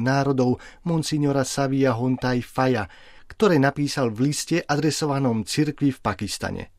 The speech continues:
Katolíci v tejto moslimskej krajine totiž slávia rok misií, ktorý prebieha od prvého októbra tohto roku do tridsiateho septembra dvetisícdvanásť.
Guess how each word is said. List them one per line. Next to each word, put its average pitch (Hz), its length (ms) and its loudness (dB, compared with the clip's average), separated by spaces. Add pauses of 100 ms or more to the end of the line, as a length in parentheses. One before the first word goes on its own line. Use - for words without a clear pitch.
(220)
Katolíci 185 560 0
v - 160 -6
tejto 190 240 0
moslimskej 160 720 0
krajine 160 400 0
totiž 139 320 0
slávia 135 560 0
rok 127 160 2
misií, 113 720 2
ktorý 180 320 -2
prebieha 151 560 2
od 127 240 -4
prvého 127 400 2
októbra 143 560 2
tohto 123 320 -2
roku 139 320 0 (240)
do 190 160 2
tridsiateho 131 640 0
septembra 120 560 0
dvetisícdvanásť. 110 1300 -4